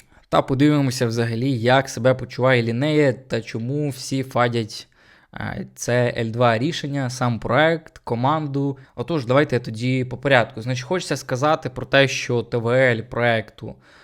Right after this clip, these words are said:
а, дуже сильно впав з моменту, коли закінчилась, а, ну, як мала закінчуватися вже, получається, в жовтні, а, Лінея Сурч, де потрібно було тримати ліквідність в протоколах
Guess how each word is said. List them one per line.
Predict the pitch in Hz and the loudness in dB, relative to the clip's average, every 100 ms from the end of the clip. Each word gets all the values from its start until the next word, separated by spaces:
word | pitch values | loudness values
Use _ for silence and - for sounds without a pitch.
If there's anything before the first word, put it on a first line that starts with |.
| _ | _
а, | 117 98 104 | -8 -6 -6
дуже | 120 135 | -4 -4
сильно | 127 120 110 | -2 -2 -2
впав | 113 - 196 220 185 | -4 0 2 2 -2
з | 117 | -4
моменту, | 117 120 127 120 123 | -4 0 0 -2 -6
коли | 110 - 120 110 107 | -12 -6 -4 -4 -4
закінчилась, | 110 - 127 123 110 110 110 - - _ _ - _ | -8 -6 -4 -4 -6 -6 -8 -10 -20 _ _ -20 _
а, | - 110 104 107 | -10 -6 -4 -4
ну, | 147 127 | -2 -2
як | 117 | -2
мала | 123 131 123 110 | 0 2 2 0
закінчуватися | 113 127 120 120 110 110 - 117 | -4 -4 -4 -2 -4 -6 -8 -6
вже, | 110 110 113 104 107 - _ _ _ _ _ _ - - | -6 -2 -2 -2 -4 -10 _ _ _ _ _ _ -20 -14
получається, | - 123 123 127 127 | -4 -2 4 4 4
в | 120 | -2
жовтні, | 117 139 127 - 107 101 - - - | 2 4 2 -2 -8 -8 -16 -20 -8
а, | 117 107 | -2 0
Лінея | 107 117 123 113 | 0 2 2 0
Сурч, | - 190 220 196 | -2 -6 -6 -6
де | 131 117 | -2 0
потрібно | 107 120 120 117 | 0 -4 -2 -2
було | 110 120 113 107 - _ - | -2 -2 -4 -4 -8 _ -4
тримати | 120 123 120 | 0 2 0
ліквідність | 113 117 127 120 107 - | -2 -4 -6 -6 -6 -10
в | |
протоколах | - 127 147 180 214 202 160 | -12 -8 -6 0 0 0 -4